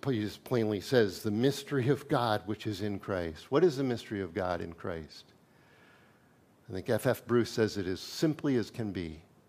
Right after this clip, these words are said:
The mystery of God's loving purposes as disclosed in Christ alone. Who is God? What's he like? Look to Jesus. "You've seen me. You've seen the Father, Philip." Really?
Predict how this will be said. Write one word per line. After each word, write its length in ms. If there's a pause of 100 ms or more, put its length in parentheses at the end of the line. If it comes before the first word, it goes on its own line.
(680)
The 80
mystery 380
of 120
God's 340
loving 340
purposes 760 (140)
as 220
disclosed 920
in 140
Christ 400
alone. 340 (1160)
Who 200
is 140
God? 340 (520)
What's 240
he 100
like? 460 (340)
Look 320
to 80
Jesus. 720 (640)
"You've 160
seen 340
me. 320
You've 140
seen 280
the 60
Father, 380
Philip." 440 (560)
Really? 460